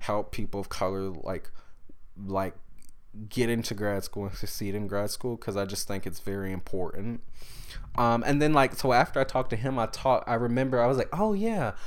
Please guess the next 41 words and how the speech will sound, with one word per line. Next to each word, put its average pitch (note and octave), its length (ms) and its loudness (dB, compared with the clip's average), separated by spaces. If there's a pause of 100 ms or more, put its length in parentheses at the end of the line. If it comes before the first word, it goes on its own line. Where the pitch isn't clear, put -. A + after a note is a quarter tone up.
(280)
I F3 140 6
did E3 320 2
have F#3 260 2
this E3 180 -2
black B2+ 360 4
female G3 360 0
professor D#2 760 -2 (120)
who B2+ 80 0
was A#2+ 160 0
my A#2+ 120 0
Spanish F#3+ 420 0
teacher. F2+ 420 0 (200)
I C#3 180 6
need F#3 160 2
to F3+ 80 6
reach C#3 240 2
out C#3 220 0
th-, - 340 4
to C#3+ 160 6
her. C3+ 400 2 (260)
And A#2 120 -4
so A#2+ 420 2 (640)
reached C3+ 260 2
out B2+ 140 8
to A#2+ 80 0
her, C#3 280 6
had C3 200 2
her C3 180 0
look C3 220 0
over B2+ 180 2
my B2 160 0
statement, A2+ 760 -2
and, A2+ 180 -2
like, A2+ 220 0 (360)
again, C3+ 440 2
and A#2 100 -2
there A#2 100 2
was A#2 160 0
just, - 220 -6
like, A#2+ 220 0
this A#2+ 180 -2